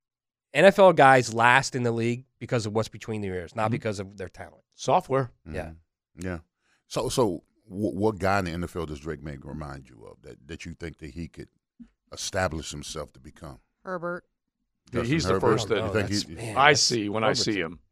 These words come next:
Speaker 1: Herbert's really good. I don't
Speaker 2: I know,
Speaker 1: know
Speaker 2: but
Speaker 1: that,
Speaker 2: that's
Speaker 1: I don't
Speaker 2: who I
Speaker 1: know that
Speaker 2: see
Speaker 1: he's
Speaker 2: when I see him.
Speaker 1: That's who he
Speaker 3: Mm-hmm.
Speaker 1: looks like
Speaker 2: Because
Speaker 1: to me.
Speaker 2: of size, he can move, he's got the big arm. That's who I
Speaker 3: Mm-hmm.
Speaker 2: see.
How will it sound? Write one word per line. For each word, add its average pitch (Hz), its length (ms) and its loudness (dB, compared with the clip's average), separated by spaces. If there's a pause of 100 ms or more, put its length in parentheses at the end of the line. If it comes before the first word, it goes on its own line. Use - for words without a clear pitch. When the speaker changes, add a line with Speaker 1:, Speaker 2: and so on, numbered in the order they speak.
(160)
Speaker 1:
Herbert's 143 320 -10
really 95 480 -8
good. 92 260 -10
I 90 100 -12
don't 147 100 -4
Speaker 2:
I 151 60 2
know, 170 80 8
Speaker 1:
know - 40 8
Speaker 2:
but - 80 2
Speaker 1:
that, - 20 -
Speaker 2:
that's 175 160 4
Speaker 1:
I - 20 2
don't 196 100 4
Speaker 2:
who 160 40 6
I 135 40 8
Speaker 1:
know 123 60 2
that 104 40 0
Speaker 2:
see 131 180 2
Speaker 1:
he's 151 100 2
Speaker 2:
when 123 100 6
I 107 120 4
see 110 280 0
him. 67 180 -6
Speaker 1:
That's 160 280 2
who 143 80 0
he 120 60 0
Speaker 3:
Mm-hmm. 127 80 0
Speaker 1:
looks - 180 4
like 98 80 -4
Speaker 2:
Because 147 220 4
Speaker 1:
to 120 40 -2
me. - 40 0
Speaker 2:
of 104 40 -2
size, 147 440 6
he 120 100 -4
can - 140 -4
move, 143 340 4
he's 117 100 -8
got 135 220 0
the 143 80 -2
big 123 200 0
arm. 123 280 2
That's 160 200 2
who 156 140 4
I 98 80 4
Speaker 3:
Mm-hmm. 78 40 -4
Speaker 2:
see. 90 500 -4